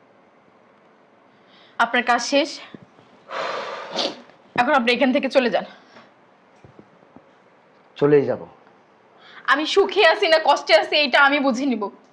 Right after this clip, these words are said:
Speaker 1: তারপরও আমি আমার সন্তানকে আপনার কাছে যাইতে দিব না।
Speaker 2: একটা কথা বলি আপনাকে,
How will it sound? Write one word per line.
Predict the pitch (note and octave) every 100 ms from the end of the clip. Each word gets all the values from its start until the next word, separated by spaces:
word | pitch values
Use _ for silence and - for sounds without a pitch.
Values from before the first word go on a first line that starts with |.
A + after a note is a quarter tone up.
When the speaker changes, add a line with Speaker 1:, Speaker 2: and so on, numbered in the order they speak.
| F4 _
Speaker 1:
তারপরও | D4+ E4+ F#4 E4+ E4+
আমি | F4+ D4+ D#4
আমার | D4+
সন্তানকে | F#4 F#4+ D4 D#4 D#4+
আপনার | E4+ D#4+ C4+
কাছে | - C4+
যাইতে | B3+ C#4 C#4
দিব | A#3+ G#3+
না। | G3+ - _ _ _ _ _ _ _
Speaker 2:
একটা | - - -
কথা | A#2 -
বলি | G2 G2
আপনাকে, | F#2+ - A2+ -